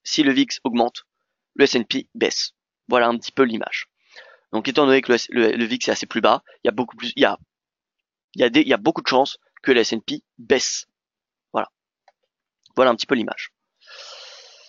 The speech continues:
Euh, euro et A U D U S D arrive sur une résistance sur le récit hebdo. Oui, Sofiane,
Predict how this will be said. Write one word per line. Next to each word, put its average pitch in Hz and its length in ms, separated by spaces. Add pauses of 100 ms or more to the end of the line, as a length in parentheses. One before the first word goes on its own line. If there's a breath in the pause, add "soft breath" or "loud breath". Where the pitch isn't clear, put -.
(300 loud breath)
Euh, 107 580
euro 156 200
et 139 340
A 143 60
U 151 80
D 151 80
U 135 100
S 131 100
D 156 160
arrive 143 220
sur 135 140
une 120 60
résistance 143 480
sur 127 80
le 117 80
récit 117 340
hebdo. 131 340
Oui, 165 140
Sofiane, 139 420